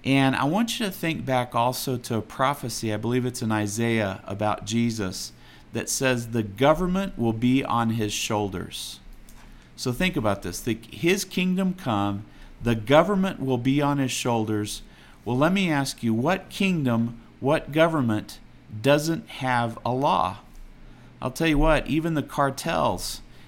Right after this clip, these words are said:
in, in many di-, parts of the world, but let's, let's think of Central and South America, the cartels there end up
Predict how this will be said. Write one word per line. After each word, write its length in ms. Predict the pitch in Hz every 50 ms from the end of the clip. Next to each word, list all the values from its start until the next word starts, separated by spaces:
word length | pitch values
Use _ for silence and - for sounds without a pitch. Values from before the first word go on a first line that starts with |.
| - - - -
in, 280 | 120 120 120 117 117
in 240 | - - 117 120 123
many 220 | 127 139 147 151
di-, 80 | 135 139
parts 400 | - - - 143 139 135 - -
of 40 | 127
the 60 | 127
world, 320 | 123 127 131 135 143 147
but 100 | 139 131
let's, 500 | 113 120 127 123 123 - - - - -
let's 180 | 131 123 - -
think 220 | - 143 139 131
of 100 | 135 117
Central 400 | - - - 143 143 139 147 131
and 100 | 123 117
South 320 | 113 - 135 135 139 135 -
America, 440 | 127 123 127 135 143 143 135 - 113
the 100 | 110 107
cartels 800 | - - 143 139 143 139 - - 180 190 175 165 131 117 117
there 400 | 123 123 120 113 110 110 117 113 - - - - - - - - - - - - -
end 280 | 151 175 185 185 170 175
up 300 | 175 175 170 - -